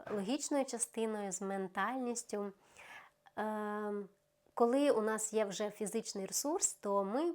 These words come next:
можемо починати працювати з головою. Ми можемо працювати, я ж кажу, планувати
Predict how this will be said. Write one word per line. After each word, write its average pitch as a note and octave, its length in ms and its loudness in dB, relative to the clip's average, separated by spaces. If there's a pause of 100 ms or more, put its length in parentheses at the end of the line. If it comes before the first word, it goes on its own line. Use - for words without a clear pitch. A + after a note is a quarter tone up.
можемо A3+ 400 0
починати B3 720 -2
працювати G#3+ 540 0
з G3+ 40 -2
головою. A3 540 0 (1200)
Ми A3 400 2
можемо G3+ 680 0 (440)
працювати, A#3 720 2 (300)
я G#3+ 100 0
ж G#3 100 -12
кажу, G#3 300 -2 (120)
планувати G3+ 1000 0